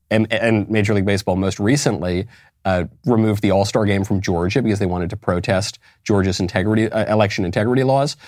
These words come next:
So Josh Hawley says that M L B should lose its longstanding antitrust exemption, which no other industry enjoys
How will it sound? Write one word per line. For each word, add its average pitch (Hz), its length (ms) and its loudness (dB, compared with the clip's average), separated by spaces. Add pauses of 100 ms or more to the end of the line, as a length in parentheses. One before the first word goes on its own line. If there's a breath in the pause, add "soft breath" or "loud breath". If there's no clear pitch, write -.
(140 loud breath)
So 117 560 2
Josh 110 240 2
Hawley 110 240 2
says 113 300 -2
that 120 120 0
M 104 140 0
L 107 80 2
B 110 140 0
should 117 160 0
lose 107 240 0
its - 120 -10
longstanding 107 720 -2
antitrust 143 560 -2
exemption, 82 420 -4
which 87 200 -6
no 101 220 0
other 110 200 0
industry 95 380 -2
enjoys 95 440 -2